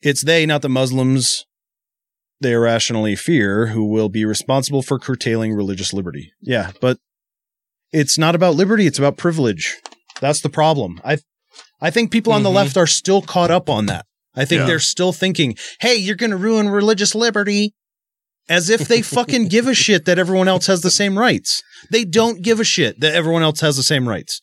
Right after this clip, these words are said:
Speaker 2: No, they, well, they don't want everybody else to have the same
Speaker 1: Yeah,
Speaker 2: rights.
Speaker 1: I
Speaker 2: They,
Speaker 1: know.
Speaker 2: they want
Speaker 1: They're trying to not have that.
Speaker 2: Yeah, they
Speaker 1: And
Speaker 2: want
Speaker 1: so,
Speaker 2: special privileges
Speaker 1: so
Speaker 2: for
Speaker 1: the more
Speaker 2: themselves.
Speaker 1: that the left keeps saying, "Hey, this is not gonna be fair for everybody"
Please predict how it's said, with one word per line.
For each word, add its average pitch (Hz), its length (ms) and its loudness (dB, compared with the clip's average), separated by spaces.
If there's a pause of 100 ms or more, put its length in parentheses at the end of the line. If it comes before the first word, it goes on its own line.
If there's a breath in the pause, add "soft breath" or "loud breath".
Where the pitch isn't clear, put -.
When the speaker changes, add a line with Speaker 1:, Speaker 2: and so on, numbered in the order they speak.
Speaker 2:
No, 170 260 0
they, 143 220 2
well, 156 200 2
they 170 120 0
don't 180 200 0
want 269 320 0
everybody 135 520 0
else 123 160 0
to 127 80 -6
have 123 160 -2
the 117 80 -6
same 180 120 2
Speaker 1:
Yeah, 233 200 2
Speaker 2:
rights. 110 280 -4
Speaker 1:
I 151 120 2
Speaker 2:
They, 135 60 2
Speaker 1:
know. 143 300 -2
Speaker 2:
they 135 160 0
want 165 360 0
Speaker 1:
They're 185 120 2
trying 202 500 0
to 185 100 -2
not 180 260 2
have 190 240 -2
that. 92 240 -4
Speaker 2:
Yeah, 180 120 -2
they 143 160 -2
Speaker 1:
And 160 100 2
Speaker 2:
want 147 160 2
Speaker 1:
so, 170 220 2
Speaker 2:
special 143 280 -2
privileges 202 480 -2
Speaker 1:
so 170 100 2
Speaker 2:
for 170 40 2
Speaker 1:
the 170 100 2
more 180 300 2
Speaker 2:
themselves. 196 60 2
Speaker 1:
that 175 160 -2
the 170 100 2
left 170 280 0
keeps 175 260 -4
saying, 185 280 2
"Hey, 233 160 2
this 208 220 2
is 220 100 -2
not 226 220 2
gonna 220 140 -4
be 196 160 -4
fair 226 380 2
for 185 220 2
everybody" 123 720 0